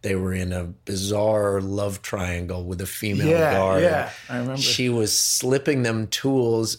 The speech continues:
Speaker 1: and helping them, in return for which they were gonna murder her husband on the outside. So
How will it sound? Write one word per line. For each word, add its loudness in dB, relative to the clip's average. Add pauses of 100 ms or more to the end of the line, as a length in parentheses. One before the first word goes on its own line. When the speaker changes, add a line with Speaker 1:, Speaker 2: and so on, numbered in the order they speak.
Speaker 1:
and -4
helping -2
them, -2
in -4
return -2
for -2
which -2
they -4
were -4
gonna -6
murder -2
her -4
husband -8
on -10
the -8
outside. -10 (380)
So 0